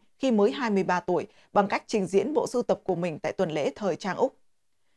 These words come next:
Năm nay, ba mươi tám tuổi, ông Lee đã phát triển công ty của mình với sáu cửa hàng ở Úc và một trăm sáu mươi cửa hàng trên toàn cầu. Quần áo của The Only rất được giới thượng lưu trên thế giới ưa chuộng.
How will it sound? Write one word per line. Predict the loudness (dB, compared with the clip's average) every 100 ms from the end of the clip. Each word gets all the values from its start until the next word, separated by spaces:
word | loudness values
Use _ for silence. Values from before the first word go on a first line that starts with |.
| _
Năm | 0 4
nay, | 6 6
ba | 6
mươi | 4 2
tám | 0 0
tuổi, | 2 2
ông | 0 0
Lee | 2 2
đã | -2
phát | -6 2
triển | 2 4
công | 0
ty | 2 2
của | 2 0
mình | -2 -4 _ _
với | 4 4
sáu | 4 0 2
cửa | 2
hàng | 2 -2 -4
ở | 0
Úc | 0 0 _ 0
và | 2
một | 2 2
trăm | 0 -2
sáu | -2 -4
mươi | -2
cửa | 0
hàng | 0 -2 -6
trên | -4 -4
toàn | -2 -6
cầu. | -2 -4 -4 _ _ _ _ _ _
Quần | 8 8
áo | 8 2 4
của | 2
The | 4
Only | 4 6 6
rất | 4 4
được | 2 4
giới | 2 2
thượng | 0 4
lưu | 4 6
trên | 2
thế | -2 -2
giới | 0 2
ưa | 6 6
chuộng. | 4 0